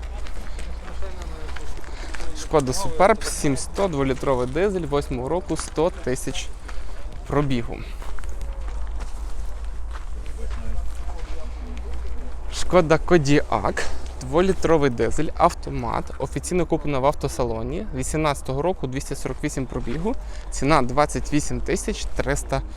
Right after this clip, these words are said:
доларів, в дуже гарній комплектації. Nissan Qashqai десять сімсот п'ятдесят, одинадцятого року, дволітровий дизель,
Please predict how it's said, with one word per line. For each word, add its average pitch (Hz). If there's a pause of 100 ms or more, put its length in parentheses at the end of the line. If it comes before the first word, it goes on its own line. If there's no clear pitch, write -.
(260)
доларів, 127
в 120
дуже 139
гарній 139
комплектації. - (2000)
Nissan 185
Qashqai 226 (280)
десять 143
сімсот 147
п'ятдесят, 185 (520)
одинадцятого 147
року, 196
дволітровий 139
дизель, 165